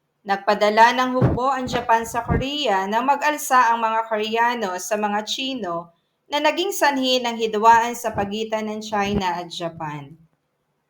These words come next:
Sa huli, nagwagi ang Japan at lumagda ng kasunduan na kung saan lumaya ang Korea mula sa China. Sa bisa ng kasunduang Shimonoseki, ibinigay ng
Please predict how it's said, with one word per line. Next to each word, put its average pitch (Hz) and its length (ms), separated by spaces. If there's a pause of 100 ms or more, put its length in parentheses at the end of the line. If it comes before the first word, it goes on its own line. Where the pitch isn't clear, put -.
(420)
Sa 196 240
huli, 247 560 (240)
nagwagi 240 560
ang 302 160
Japan 254 560
at 220 160
lumagda 214 560
ng 208 160
kasunduan 240 1120 (240)
na 262 240
kung 381 160
saan 277 400
lumaya 233 560
ang 233 160
Korea 233 560
mula 190 400
sa 190 160
China. 156 720 (800)
Sa - 240
bisa 247 560
ng 262 160
kasunduang 220 720
Shimonoseki, 254 1300 (240)
ibinigay 285 560
ng 381 160